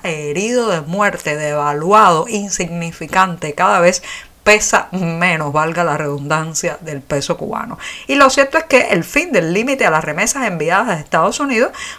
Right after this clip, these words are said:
bueno, pues está trayendo el corre-corre oficialista de ver cómo logran canalizar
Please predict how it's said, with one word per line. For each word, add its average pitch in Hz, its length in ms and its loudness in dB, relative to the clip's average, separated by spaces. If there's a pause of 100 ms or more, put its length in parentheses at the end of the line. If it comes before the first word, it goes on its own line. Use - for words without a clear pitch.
bueno, 254 320 2
pues 202 140 4
está 196 240 2
trayendo 202 640 4
el 170 120 0
corre-corre 180 720 2
oficialista 185 680 0
de 175 120 2
ver 233 260 0
cómo 151 320 0 (240)
logran 196 760 0
canalizar 208 800 0